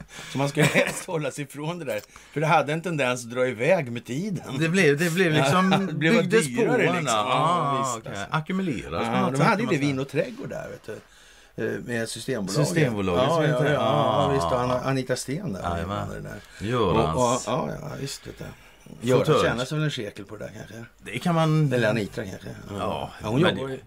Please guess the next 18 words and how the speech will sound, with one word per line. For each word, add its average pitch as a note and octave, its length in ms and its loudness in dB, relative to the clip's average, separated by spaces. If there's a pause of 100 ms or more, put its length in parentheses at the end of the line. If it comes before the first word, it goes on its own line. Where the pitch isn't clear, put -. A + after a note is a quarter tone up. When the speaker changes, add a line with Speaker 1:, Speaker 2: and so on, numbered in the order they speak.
(120)
Speaker 1:
det - 60 -6
är - 20 -2
ju G2+ 80 0
Speaker 2:
hon C#3 60 4
Speaker 1:
de D#3 80 6
Speaker 2:
var E3+ 80 6
ju G3+ 60 4
Speaker 1:
väl A3 100 -2
Speaker 2:
på F3+ 180 -2
Speaker 1:
unna. E3+ 180 2
Speaker 2:
F D#3+ 300 -4
R C#3+ 160 -2
I F#3+ 240 -6
där, G2 120 -12
så F#2+ 80 -16
hade - 240 -16
styrelsen C3 800 -12
där. A#2+ 240 -16